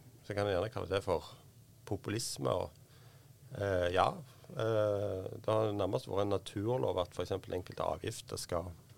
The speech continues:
økes. Eh, hvis ikke er du liksom uansvarlig, enten det er drivstoffavgift eller hva det er. Men, men, eh,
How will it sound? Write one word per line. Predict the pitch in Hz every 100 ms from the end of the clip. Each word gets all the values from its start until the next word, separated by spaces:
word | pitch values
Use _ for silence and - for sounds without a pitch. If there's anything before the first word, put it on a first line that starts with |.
| -
økes. | 92 85 139 151 - - - - - - - - - 156
Eh, | 104 98 92 90 90 87 - - - 190 147
hvis | 110 98 -
ikke | 98
er | 90
du | 90
liksom | 92 85 90 - 95
uansvarlig, | 113 117 - 90 -
enten | -
det | -
er | 92
drivstoffavgift | 98 - 101 95 95 - -
eller | 85
hva | 95
det | 117 139
er. | - - - - - - - - -
Men, | 107 107
men, | 107 98 98
eh, | 92